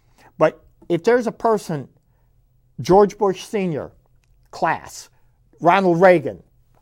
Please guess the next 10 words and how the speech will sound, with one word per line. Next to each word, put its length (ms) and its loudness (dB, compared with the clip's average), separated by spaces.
high 300 6
on 120 2
my 140 -2
list, 260 -10
voted 300 2
for 140 4
him 100 -6
twice. 520 0
These 400 -2
people 540 -6